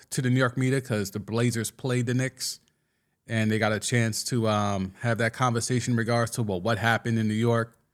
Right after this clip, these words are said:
And they basically said, you know, it was politics. It had nothing to do with basketball. And, you know, I just hope this is now a chance for him to show what he could do.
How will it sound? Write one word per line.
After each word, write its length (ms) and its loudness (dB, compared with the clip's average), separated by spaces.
And 140 -4
they 60 0
basically 440 -2
said, 300 0
you 60 -2
know, 100 -2
it 80 -2
was 140 -8
politics. 800 -2
It 80 -16
had 140 -4
nothing 240 -4
to 40 -4
do 120 -4
with 120 -4
basketball. 800 0
And, 260 0
you 60 2
know, 120 4
I 100 4
just 220 -2
hope 260 2
this 200 0
is 80 0
now 420 4
a 80 -4
chance 380 -2
for 120 0
him 180 4
to 80 0
show 200 0
what 120 0
he 80 0
could 140 -4
do. 280 2